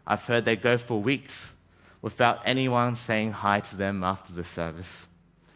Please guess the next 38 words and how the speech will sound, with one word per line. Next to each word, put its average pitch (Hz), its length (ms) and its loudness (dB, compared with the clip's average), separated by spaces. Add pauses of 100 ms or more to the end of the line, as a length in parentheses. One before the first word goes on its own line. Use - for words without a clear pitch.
(800)
I 113 100 6
know 120 160 8
a 110 60 6
couple 117 440 2
who's 107 200 -4
been 113 240 2
here 110 180 0
for - 180 -8
years 110 540 0
and 98 100 -6
years, 98 380 -2 (720)
old 127 200 4
timers 101 420 0
here, 87 320 -4
and 104 240 -2 (360)
they've 123 220 2
left 127 300 2
recently 98 640 -4 (800)
for 120 140 2
this 123 200 0
exact 107 500 0
reason. 87 480 -6 (260)
"I 98 60 -4
don't 113 340 0 (140)
feel 107 140 -2
like 101 260 -2 (320)
I 92 80 -2
belong." 78 480 -10 (1700)
So 147 140 4
what 131 280 6
are, 87 420 4
what 123 240 6
are 117 260 6
the 110 100 -2
walls 110 640 0
of 107 100 -8
separation 92 760 -6
that, 90 200 2